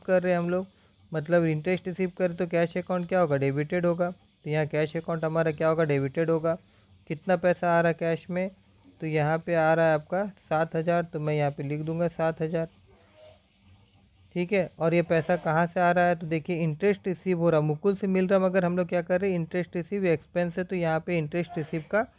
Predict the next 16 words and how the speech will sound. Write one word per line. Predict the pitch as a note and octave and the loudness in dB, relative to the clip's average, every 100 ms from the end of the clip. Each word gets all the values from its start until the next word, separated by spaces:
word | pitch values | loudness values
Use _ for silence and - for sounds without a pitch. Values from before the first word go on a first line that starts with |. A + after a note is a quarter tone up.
| _ _ _ D#3+ | _ _ _ -6
अकाउंट | D3+ D#3 D3+ | -2 0 -2
खुलेगा, | - C3+ B2+ B2+ | -2 -4 -2 -2
तो | A#2+ C3 | -4 -8
टू | - F3 G#3 B3 _ _ _ - - _ _ _ - _ _ _ _ _ _ _ _ _ _ _ _ _ _ - | -2 0 0 -4 _ _ _ -20 -20 _ _ _ -20 _ _ _ _ _ _ _ _ _ _ _ _ _ _ -4
इंटरेस्ट, | D#3+ C#3 - B2 A2+ - - _ _ _ _ _ _ _ _ _ _ _ _ _ _ _ _ _ _ _ _ _ _ _ _ _ _ _ _ _ _ _ _ | -2 -2 -4 -6 -6 -14 -20 _ _ _ _ _ _ _ _ _ _ _ _ _ _ _ _ _ _ _ _ _ _ _ _ _ _ _ _ _ _ _ _
ठीक | D#3+ D3+ | -10 -4
है। | G#3+ - | -4 -2
और | D#3 | -2
यहाँ | C#3+ C3+ C3+ | 0 0 -2
पे | D3+ | -4
हम | C#3+ | -4
लोग | E3+ | -4
सात | - B2 B2+ | -4 -6 -6
हज़ार | C#3 F3 | -6 -6
लिख | E3+ | -8
देंगे। | C3+ C#3+ D3 | -12 -14 -16